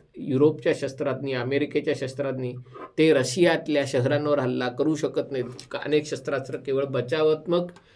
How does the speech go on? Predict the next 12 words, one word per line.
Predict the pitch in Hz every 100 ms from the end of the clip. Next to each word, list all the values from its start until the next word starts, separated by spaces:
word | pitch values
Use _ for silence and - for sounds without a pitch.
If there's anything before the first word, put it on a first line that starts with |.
| _ -
गोष्टींसाठी | 143 143 196 185 185 180 220
किंवा | 208 160 180
मग | 185 190 180
जो | 151 185
भाग | 170 170 165
रशियाने | 147 127 190 175 175
यु-, | 170 170
युक्रेनचा | - 147 165 156 160
जिंकलेला | 143 143 147 139
आहे | 131 120
तेवढ्या | 143 165
भागात | 160 143 135 135